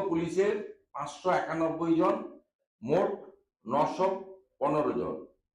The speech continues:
এর মধ্যে কলকাতা পুলিশের ডিউটি করে না তিনশো, মানে পঞ্চাশ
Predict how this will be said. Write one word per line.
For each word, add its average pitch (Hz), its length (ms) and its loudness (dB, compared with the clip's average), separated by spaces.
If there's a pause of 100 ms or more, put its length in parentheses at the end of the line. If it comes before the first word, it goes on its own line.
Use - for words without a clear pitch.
(500)
এর 151 160 4
মধ্যে 180 220 2 (160)
কলকাতা 180 380 4 (100)
পুলিশের 190 440 2 (1500)
ডিউটি 160 400 4
করে 175 260 2
না 202 60 0 (120)
তিনশো, 165 340 -4 (240)
মানে 135 200 -4 (260)
পঞ্চাশ 160 380 0